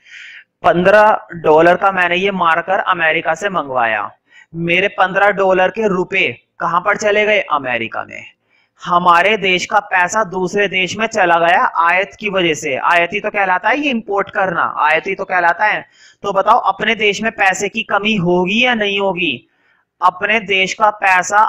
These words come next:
अगर दूसरे देश में जा रहा है तो अपने देश में पैसे की कमी होगी या नहीं होगी? ये बताओ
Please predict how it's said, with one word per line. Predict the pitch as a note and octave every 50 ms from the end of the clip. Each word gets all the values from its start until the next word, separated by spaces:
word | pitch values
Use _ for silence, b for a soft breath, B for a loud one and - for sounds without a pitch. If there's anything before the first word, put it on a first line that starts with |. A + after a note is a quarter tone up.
| -
अगर | F#3 F#3+ G3 A3 A3+
दूसरे | F3+ D#3+ - F#3 F#3+ F#3+ F#3+ - A3+ A3 A3 A3
देश | - G#3 G3 G3 G3 G#3+
में | G#3 G#3+ G#3+ E3+
जा | G3+ G3+ G3+ G3+
रहा | G#3 F#3+ F#3+
है | F#3+ F3 D3 C3+ - _ _ _ _ _ _ _ _ _ _ _ _ _ _ _ _
तो | - -
अपने | - - - G3 - - G#3+ A3 A3+ A3+
देश | G3 G#3+ G#3 G3+ -
में | A3 A#3 A#3
पैसे | A3+ G#3+ G3 F#3+ F#3+ G#3 G#3 G3+
की | A3 A3+
कमी | G#3+ A3 G#3+ G3+ G#3 A3
होगी | A3 F3+ F3 F3+ F#3 F#3+ F#3 A3 A#3+ C#4
या | C#4 C#4
नहीं | B3 A3+ G#3+ G#3+ G#3+ G#3+
होगी? | G#3 G#3 G3+ G#3+ A3
ये | A3+
बताओ | A3 F3+ F3+ - E3 C#3+ C3+ C3